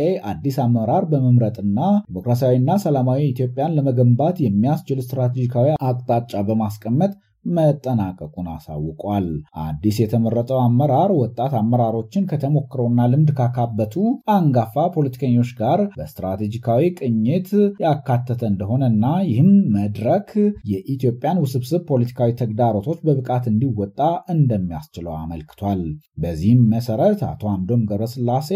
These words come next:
የመድረክ ሊቀመንበር፣ ፕሮፌሰር መረራ ጉዲና ምክትል ሊቀመንበርና የውጭ ጉዳይ ኃላፊ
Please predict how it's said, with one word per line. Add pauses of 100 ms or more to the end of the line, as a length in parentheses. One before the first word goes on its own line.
የመድረክ
ሊቀመንበር፣ (100)
ፕሮፌሰር
መረራ
ጉዲና (200)
ምክትል
ሊቀመንበርና
የውጭ
ጉዳይ
ኃላፊ